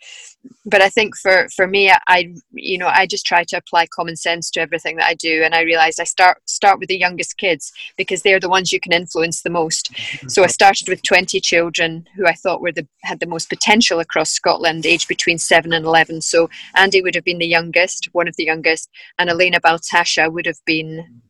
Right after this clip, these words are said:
um, the, the oldest. She was eleven. And, uh,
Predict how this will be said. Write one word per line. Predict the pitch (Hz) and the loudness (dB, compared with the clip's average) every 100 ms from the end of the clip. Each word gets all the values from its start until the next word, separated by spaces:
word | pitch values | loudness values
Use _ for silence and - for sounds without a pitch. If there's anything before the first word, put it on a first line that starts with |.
| _ | _
um, | 170 165 160 156 143 151 | 4 4 2 -6 -10 0
the, | 170 151 | 0 0
the | 165 165 | -2 -2
oldest. | 170 160 160 - | -2 -2 -2 -2
She | 175 | -4
was | 160 | -2
eleven. | 160 160 160 160 160 - - - _ _ - - | 0 2 2 0 -4 -16 -20 -20 _ _ -14 0
And, | - 175 180 165 | 4 4 2 2
uh, | 170 165 | 4 4